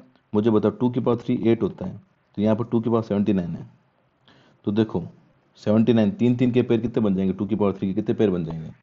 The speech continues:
Divide करते हो सेवेंटी एट तक बन जाएंगे। तो टू की पावर थ्री छब्बीस, छब्बीस से एट इधर होता है और ये दो एक इधर बच गया, नीचे आ गया सेवन और ये नेगेटिव वन।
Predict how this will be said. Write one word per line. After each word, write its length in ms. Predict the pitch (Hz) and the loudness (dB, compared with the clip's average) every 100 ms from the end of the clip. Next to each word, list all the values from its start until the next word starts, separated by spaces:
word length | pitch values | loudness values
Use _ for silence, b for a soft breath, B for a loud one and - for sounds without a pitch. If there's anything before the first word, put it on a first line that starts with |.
| b b - | b b -4
Divide 240 | 101 110 | 2 2
करते 160 | 107 101 | 2 -2
हो 60 | 104 | -2
सेवेंटी 340 | 101 110 127 | 0 0 2
एट 80 | 120 | 2
तक 80 | 127 | 2
बन 140 | 113 | 0
जाएंगे। 280 | 131 151 123 - b b b | 0 -4 -8 -12 b b b
तो 120 | 107 104 | -2 -2
टू 220 | - 127 | 0 -2
की 120 | 123 131 | 0 0
पावर 200 | 127 117 - | 0 -4 -6
थ्री 220 | - 85 - _ _ _ _ _ _ _ b b b b b - | -4 -4 -6 _ _ _ _ _ _ _ b b b b b -6
छब्बीस, 500 | 120 110 107 - - _ _ _ _ _ | -2 2 2 2 -10 _ _ _ _ _
छब्बीस 320 | - 98 117 120 | -6 0 0 4
से 80 | |
एट 140 | 107 113 | 2 2
इधर 160 | 107 | 0
होता 220 | 95 82 90 | 0 -2 -8
है 140 | 82 - b b b - | -10 -16 b b b -6
और 120 | 98 | 0
ये 80 | 104 | 0
दो 260 | 90 107 107 | 2 2 2
एक 240 | 95 107 98 | 2 0 0
इधर 140 | 92 | 0
बच 180 | 82 80 | 0 -6
गया, 240 | 101 101 - _ _ _ _ - | -8 -10 -12 _ _ _ _ -6
नीचे 240 | 95 95 104 | -4 0 0
आ 80 | |
गया 140 | 95 98 | 2 -2
सेवन 280 | 95 95 95 | -4 -4 -4
और 80 | |
ये 60 | 90 | -4
नेगेटिव 420 | 87 82 85 85 | -4 -6 -6 -8
वन। 260 | 76 76 | -8 -12